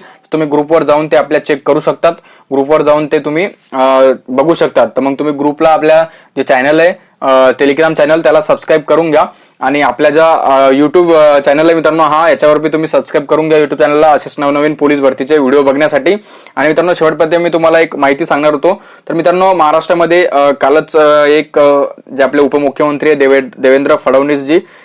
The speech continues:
यांचा एक काल इंटरव्ह्यू होता, त्याच्यामध्ये त्यांनी सांगितलेलं आहे की महाराष्ट्रामध्ये तब्बल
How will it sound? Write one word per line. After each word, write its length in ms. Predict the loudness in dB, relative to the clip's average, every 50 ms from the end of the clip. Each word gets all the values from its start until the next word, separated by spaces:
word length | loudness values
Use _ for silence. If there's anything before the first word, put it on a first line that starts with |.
| _ _ -4
यांचा 220 | -4 0 2 2
एक 220 | 2 2 2 0
काल 240 | 0 0 2 2 2
इंटरव्ह्यू 420 | 2 0 0 0 0 2 2 2 2
होता, 180 | 2 0 0
त्याच्यामध्ये 380 | 0 0 0 0 0 0 0 0
त्यांनी 200 | 0 -2 -2 -2
सांगितलेलं 460 | -2 -2 -2 -2 -2 -2 0 0 0
आहे 80 | 0 0
की 100 | 0 0
महाराष्ट्रामध्ये 680 | 0 0 0 0 0 0 -2 -2 0 0 0 -2 0 0
तब्बल 360 | -2 -4 -2 -2 0 0 0